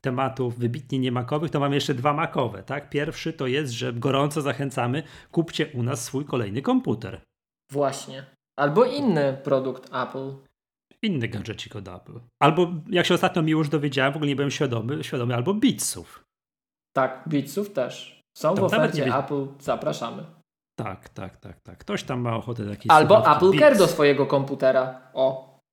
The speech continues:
Speaker 1: A to też, o, widzisz, tak, to też działa i to też, to też można od nas kupić.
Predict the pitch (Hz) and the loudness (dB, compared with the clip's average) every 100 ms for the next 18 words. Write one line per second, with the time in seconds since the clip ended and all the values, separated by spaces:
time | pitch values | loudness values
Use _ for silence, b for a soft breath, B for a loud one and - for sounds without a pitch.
0 | _ _ _ - - 147 160 101 - - | _ _ _ -8 -2 -2 -2 -6 -12 -2
1 | 180 127 - - - - 113 117 - 135 | 0 0 -4 -16 -18 -12 -12 -10 -10 -2
2 | 143 120 - 104 143 147 131 120 123 120 | -2 -2 -4 0 4 4 2 -2 -6 -4
3 | 117 - 120 127 120 110 120 127 117 113 | -6 -6 -6 -4 -2 -2 -4 -6 -6 -6
4 | - 214 214 | -4 -4 -2